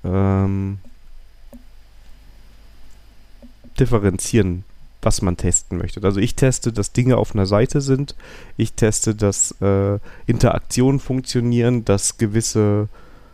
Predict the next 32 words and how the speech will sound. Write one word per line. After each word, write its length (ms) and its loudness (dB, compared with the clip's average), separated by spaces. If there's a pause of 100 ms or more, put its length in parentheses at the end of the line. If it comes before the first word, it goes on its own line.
(240)
Routenwechsel 840 0
nur 200 2
passieren, 560 2
wenn 140 2
Vorbedingungen 640 2
erfüllt 420 0
sind 260 -4
oder 160 0
dass 220 -2
Buttons 600 -2
oder 240 0
Eingabeelemente 840 0
sich 160 -8
richtig 300 -4
verhalten. 640 -4 (840)
Und, 640 0
ähm, 240 2
oder 180 4
dass 160 4
eine 80 2
Seite 380 4
mit 140 0
einer 100 4
Loading-Animation 1000 2
startet 580 -2
und 160 -2
danach 520 0
wird 140 -2
erst 260 -2
das 140 -6
Richtige 320 -6
gezeigt. 640 -4